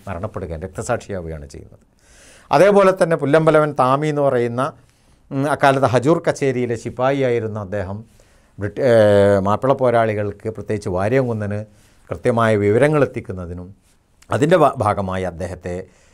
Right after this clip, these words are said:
ചില പ്രക്ഷോഭങ്ങളിൽ പങ്കെടുത്ത കാരണത്താൽ അദ്ദേഹത്തെയും കുടുംബത്തെയും ഇവിടെ നിന്ന് നാട് കടത്തുകയും ചെയ്തു. ഇങ്ങനെ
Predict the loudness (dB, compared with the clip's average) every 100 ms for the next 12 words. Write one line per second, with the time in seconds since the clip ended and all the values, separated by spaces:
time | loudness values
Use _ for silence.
0 | _ -14 -4 -2 0 0 2 4 4 2
1 | 0 0 -6 -6 -6 -6 -8 -8 -8 -8
2 | -8 -10 -8 -12 -10 -12 -12 -6 -4 0
3 | 0 2 2 2 -2 -12 -20 -18 -10 -6
4 | -4 -4 -6 -6 -6 -6 -8 -12 -16 -18
5 | -20 -20 _ _ _ _ _ _ _ -2
6 | 2 4 6 4 0